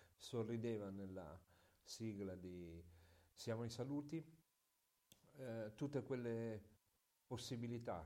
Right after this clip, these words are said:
che la tecnologia dà per essere migliori, tutte quelle opportunità che l'uomo ha creato con la tecnologia per fare in modo che l'uomo stesso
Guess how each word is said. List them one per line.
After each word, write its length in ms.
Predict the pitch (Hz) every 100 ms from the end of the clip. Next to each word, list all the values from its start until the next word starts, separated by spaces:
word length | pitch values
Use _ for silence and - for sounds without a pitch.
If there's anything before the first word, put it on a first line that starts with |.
| -
che 120 | 101
la 120 | 98
tecnologia 760 | 95 113 107 113 110 104 113 120
dà 300 | 95 92 101 107 - _ _ _
per 140 | 110
essere 320 | 107 - 117 113
migliori, 600 | 113 104 92 85 78 90 - -
tutte 240 | 107 113
quelle 500 | 120 117 113 110 107 - - -
opportunità 1000 | 143 117 131 120 131 123 117 110 90 78 - - - - - _
che 120 | 113
l'uomo 420 | 120 147 143 113
ha 80 | 98
creato 540 | 117 117 107 98 90
con 160 | 82 151
la 100 | 135
tecnologia 880 | 117 107 104 101 92 95 107 135 147 - - - _ _
per 160 | 107 98
fare 260 | - 113
in 100 | 113
modo 320 | 117 113 120
che 140 | 117 110
l'uomo 300 | 104 110 113
stesso 540 | - 90 85 - 90